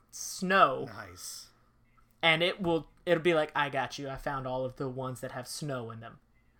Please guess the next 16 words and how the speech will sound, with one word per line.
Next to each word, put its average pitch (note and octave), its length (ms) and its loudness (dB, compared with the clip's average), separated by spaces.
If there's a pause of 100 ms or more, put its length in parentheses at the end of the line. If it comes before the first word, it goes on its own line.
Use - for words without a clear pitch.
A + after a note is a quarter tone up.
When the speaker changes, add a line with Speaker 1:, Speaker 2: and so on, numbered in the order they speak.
Speaker 1:
And D3 180 0
it'll D3 180 2
bring D3 300 -4
up C#3+ 140 -4
those C#3+ 180 -2
photos. D#3 480 0
You D3+ 60 -10
can C#3 100 -10
find C#3+ 240 -6
it C#3+ 40 -6
really C3+ 220 -8
quickly. D#3 560 -6 (280)
It G3+ 140 6
is, F3 300 2
it G3 160 0
is E3 240 -2